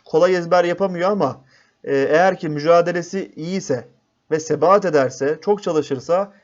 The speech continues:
elbette hafızlığını tamamlayabilir. Lakin ortaokul öğrencisi,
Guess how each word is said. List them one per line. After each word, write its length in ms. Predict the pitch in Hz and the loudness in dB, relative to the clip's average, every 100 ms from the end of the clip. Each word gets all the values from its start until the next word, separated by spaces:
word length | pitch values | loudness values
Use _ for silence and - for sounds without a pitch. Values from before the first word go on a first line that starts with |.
| - | -8
elbette 400 | 190 180 160 160 | -4 -2 -2 -2
hafızlığını 600 | 165 170 160 156 143 160 | 2 2 2 -2 -4 -6
tamamlayabilir. 840 | 170 156 156 156 151 135 135 170 - _ _ _ | -4 -2 -2 0 0 0 -2 -8 -10 _ _ _
Lakin 540 | 160 180 175 175 175 - _ - | 0 2 0 -6 -8 -16 _ 2
ortaokul 480 | 156 156 185 175 165 | 4 4 0 -4 2
öğrencisi, 760 | 156 151 143 135 131 135 139 | 4 4 0 -4 -8 -6 -6